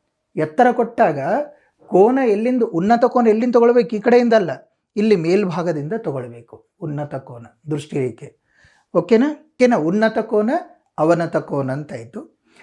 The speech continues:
ಜೊತೆಗೆ ಇನ್ನೂ ಕೆಲವು ಪಾಯಿಂಟ್ಸ್ಗಳನ್ನು ನಾನು ನೆನ್ಪಿಟ್ಕೊಳ್ಬೇಕು. ಇದರಲ್ಲಿ ಈ ಅಧ್ಯಾಯದಲ್ಲಿ ಹೆಚ್ಚಿನ ಪ್ರಮಾಣದಲ್ಲಿ ನಮಗೆ ಯೂಸ್ ಆಗೋದು, ಬಳಕೆ ಆಗೋದು ತ್ರಿಕೋನಮಿತಿ ಅನುಪಾತಗಳು ಅಂತಂದ್ರೆ ಮೂರು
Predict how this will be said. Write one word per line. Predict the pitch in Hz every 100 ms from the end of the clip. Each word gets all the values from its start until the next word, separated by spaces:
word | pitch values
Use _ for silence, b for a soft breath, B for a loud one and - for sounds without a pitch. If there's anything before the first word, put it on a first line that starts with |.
| b b b
ಜೊತೆಗೆ | 170 262 330 320
ಇನ್ನೂ | 214 233 339
ಕೆಲವು | 247 247 254
ಪಾಯಿಂಟ್ಸ್ಗಳನ್ನು | 214 208 208 185 170 226
ನಾನು | 208 165
ನೆನ್ಪಿಟ್ಕೊಳ್ಬೇಕು. | 147 143 135 131 - 127 110 113 - _ b b b b
ಇದರಲ್ಲಿ | 196 349 349 226 151 214 - _ _ _ _
ಈ | 202 294
ಅಧ್ಯಾಯದಲ್ಲಿ | - 196 170 214 240 233 190 -
ಹೆಚ್ಚಿನ | 175 160 - 269 294
ಪ್ರಮಾಣದಲ್ಲಿ | 285 233 226 220 208 208
ನಮಗೆ | 202 196 185 170 143 - _ _ -
ಯೂಸ್ | 185 254 208
ಆಗೋದು, | 202 160 139 170 226
ಬಳಕೆ | 226 151 208 220
ಆಗೋದು | 208 196 175
ತ್ರಿಕೋನಮಿತಿ | 165 151 220 208 190 185
ಅನುಪಾತಗಳು | 151 180 185 175 175 165 156 151
ಅಂತಂದ್ರೆ | 143 139 233 214
ಮೂರು | 156 202 208 -